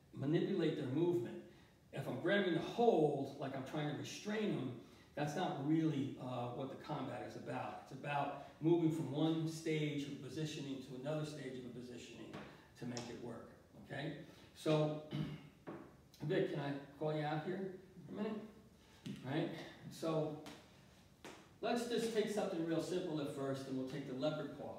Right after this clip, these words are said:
which is this way, this kind of strike. So a leopard paw is, um,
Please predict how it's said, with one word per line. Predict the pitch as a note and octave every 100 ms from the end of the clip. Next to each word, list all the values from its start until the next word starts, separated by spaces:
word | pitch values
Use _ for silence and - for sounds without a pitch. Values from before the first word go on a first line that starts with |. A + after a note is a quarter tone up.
| - - - -
which | B2+
is | C3+ -
this | D3 D3 D3
way, | - G#2+
this | C3 C3 -
kind | B2
of | -
strike. | - - - - - - - - - - E3+
So | E3
a |
leopard | E3 - A#3 A#3 -
paw | D3+ C#3 C3+ C3 - - -
is, | - C3+ B2 B2
um, | C3 B2+ B2 A#2+